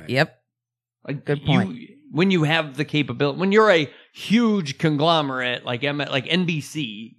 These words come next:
Speaker 3: I don't know who owns them anymore. It's not G E.
Speaker 2: Y-,
Speaker 1: Right.
Speaker 2: I
Speaker 3: Somebody else owns them. But when you're a huge
Speaker 1: Uh-huh.
Speaker 3: conglomerate, you have the means and you have the ability to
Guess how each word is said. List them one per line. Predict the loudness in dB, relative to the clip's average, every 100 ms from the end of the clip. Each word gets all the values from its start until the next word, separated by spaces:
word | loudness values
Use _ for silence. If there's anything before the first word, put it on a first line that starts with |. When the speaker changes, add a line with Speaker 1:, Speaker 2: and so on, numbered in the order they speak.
| -18 -8 -4
Speaker 3:
I | -2
don't | -4
know | -10
who | -10 -10
owns | -12 -12
them | -16 -14
anymore. | -16 -16 -18
It's | -10
not | -10 -8
G | -6 -4 -4 -8 -10 -16 _ _ -8
E. |
Speaker 2:
Y-, | -6
Speaker 1:
Right. | 2
Speaker 2:
I | 4 4
Speaker 3:
Somebody | 2 2
else | 0 0
owns | -2 -2
them. | -4 -8 _ _ _ _ _
But | -6 -2
when | 0 4
you're | 4
a |
huge | 6 4 2
Speaker 1:
Uh-huh. | -2
Speaker 3:
conglomerate, | -2 2 2 4 0 0
you | 2
have | 2 2
the | 2
means | 6 6 6
and | 4
you | 4
have | 6 6 4
the | 2 4 4 0 -6 _ _ _ -6
ability | 0 2 2 -2 -6 -10
to | -8 -8 -6 -4 -6